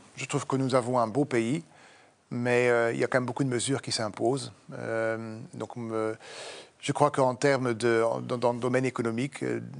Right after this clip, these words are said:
un grand défi que nous avons, c'est le marché du travail. Euh, donc, je constate que beaucoup d'entreprises, et c'est aussi le cas pour nous, nous avons du mal à trouver,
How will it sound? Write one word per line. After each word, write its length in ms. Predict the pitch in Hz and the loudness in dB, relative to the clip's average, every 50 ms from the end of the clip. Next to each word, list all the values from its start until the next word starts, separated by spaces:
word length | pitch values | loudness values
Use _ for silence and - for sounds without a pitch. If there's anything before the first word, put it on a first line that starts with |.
| 165 165 160 170 - | -14 -12 -12 -10 -6
un 100 | 107 127 | -6 -2
grand 180 | 117 123 131 135 | 2 2 2 2
défi 260 | 131 131 - - 147 | 2 0 -2 -2 -2
que 80 | - | 0
nous 200 | 143 135 127 110 | 0 0 0 2
avons, 320 | 117 110 101 104 117 135 139 | 2 2 2 0 -2 -2 -2
c'est 160 | 131 - 113 | -2 -2 -2
le 80 | 110 113 | -2 0
marché 260 | 117 113 101 - 131 | 0 0 0 -2 -4
du 120 | 120 107 | -4 -4
travail. 500 | 104 - 104 104 101 110 101 110 131 135 120 - _ _ _ _ - 127 | -4 -4 -4 -2 0 0 0 0 -2 -6 -10 -14 _ _ _ _ -14 -10
Euh, 400 | 117 113 110 104 101 104 104 104 | -6 -4 -2 -2 -2 -2 -4 -4
donc, 180 | 101 107 110 | -6 -8 -10
je 80 | 98 104 | -10 -10
constate 460 | - - 107 101 - 123 117 113 - | -8 -8 -8 -4 0 0 0 0 0
que 240 | - - 110 104 101 - - - - - - - - _ - | -2 -2 -2 -2 -2 -4 -10 -18 -20 -20 -20 -20 -18 _ -6
beaucoup 220 | 113 123 110 160 | -4 0 2 2
d'entreprises, 560 | 147 139 123 127 123 - 110 120 135 143 127 117 | 2 2 2 -2 -4 -4 -2 0 0 2 0 0
et 20 | |
c'est 140 | 104 - 107 | -2 -4 -4
aussi 180 | 104 - - | -4 -2 -2
le 80 | 120 113 | -2 0
cas 140 | - - 117 | 0 0 0
pour 200 | - - 117 104 | 0 -4 -6 -4
nous, 220 | 104 110 123 143 - - - - - - - _ - | -2 -2 -2 -2 -4 -8 -16 -20 -20 -20 -14 _ -2
nous 100 | 139 135 | 0 2
avons 240 | 131 110 120 127 | 2 2 0 -2
du 140 | 123 113 120 | -2 -2 -2
mal 320 | 117 117 117 123 127 135 139 131 - _ _ _ _ | 2 4 4 4 2 0 -6 -12 -14 _ _ _ _
à 100 | - 135 | -8 -8
trouver, 560 | - - - 127 113 98 110 117 123 127 127 | -8 -8 -8 -10 -6 -2 0 0 0 -2 -4